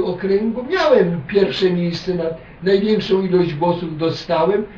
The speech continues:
ale to oczywiście nie wystarczyło dla całej partii, naturalnie. I okazuje się, ja wierzyłem, że Mikie wie, co mówi, a on nie wiedział, co on mówi. Albo może miał jakieś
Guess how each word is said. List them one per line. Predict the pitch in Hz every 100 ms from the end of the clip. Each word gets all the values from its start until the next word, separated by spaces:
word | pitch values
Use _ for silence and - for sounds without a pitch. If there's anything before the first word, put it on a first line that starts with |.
| -
ale | 180 180
to | 196
oczywiście | 190 190 185 - 185
nie | 180
wystarczyło | 185 - - 175 160 - 165 175
dla | 180 175
całej | 185 175 190
partii, | 190 254 208 131 127 - 156
naturalnie. | 160 147 156 147 151 165 185 196 - - - -
I | 190
okazuje | 190 190 170 165 175 180
się, | 175
ja | 175 185
wierzyłem, | 175 175 160 175 180 180 160
że | 170 165
Mikie | 170 - 175 160 - - - - - - - - - - - - - - - -
wie, | 135 165 170
co | - 151
mówi, | 135 139 165 160 175 175 - - - - - -
a | 175
on | 151 147
nie | 139 123
wiedział, | 117 123 131 123 -
co | 127
on | 117
mówi. | 117 123 131 127 151 - - -
Albo | 170 - - - - - 170 147
może | 160
miał | 160 170 170 190
jakieś | 160 120 127